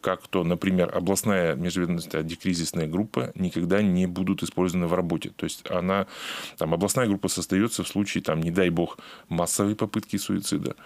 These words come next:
Вот. Э, или когда это угрожает, там, ну, вопросы такие сектантские,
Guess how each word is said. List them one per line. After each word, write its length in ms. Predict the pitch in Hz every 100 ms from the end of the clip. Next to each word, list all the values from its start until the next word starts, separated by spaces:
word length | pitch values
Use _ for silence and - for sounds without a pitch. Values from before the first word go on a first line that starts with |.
| - - - - -
Вот. 480 | 95 90 92 90 -
Э, 300 | 92 90 87
или 260 | 101 107
когда 340 | 104 82 85 98
это 220 | 92 85
угрожает, 480 | 82 87 90 101 92
там, 300 | 82 78 87
ну, 480 | 85 78 80 78 80
вопросы 560 | 80 87 - 95 -
такие 320 | 82 98 -
сектантские, 920 | - - - 104 113 - - 87 82